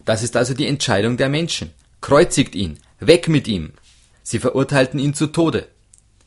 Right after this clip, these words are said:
Er wurde von zwei Gerichten für schuldig befunden, vom religiösen Gericht der Juden und von einem säkularen Gericht unter Pilatus.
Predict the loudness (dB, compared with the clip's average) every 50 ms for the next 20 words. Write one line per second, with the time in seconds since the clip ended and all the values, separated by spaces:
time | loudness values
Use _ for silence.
0 | _ _ _ _ _ _ _ _ _ _ _ _ _ _ -4 -2 0 2 2 2
1 | 2 2 0 -2 -4 -6 -4 -4 0 2 2 2 2 2 0 0 0 0 -2 -4
2 | -6 -6 -6 -6 -4 -4 -4 0 2 2 2 2 0 -2 -2 -2 -2 0 2 2
3 | 0 0 -2 -6 -14 -14 -16 _ _ _ _ _ -6 -4 -2 -2 0 0 0 -2
4 | 0 0 0 0 0 -2 -2 -2 -2 -2 -4 -4 2 2 2 4 4 2 -2 -2
5 | -2 -2 -4 -6 -8 -12 -20 -20 -14 _ -4 -4 -2 0 -2 -2 0 0 -2 0
6 | 0 -2 -2 -2 -2 -2 0 0 0 2 2 2 2 2 0 -2 -2 -2 -2 -2
7 | -4 -6 -6 -4 -2 -2 0 -2 -2 0 0 2 4 4 2 2 0 -6 -4 -4
8 | -4 -4 -6 -8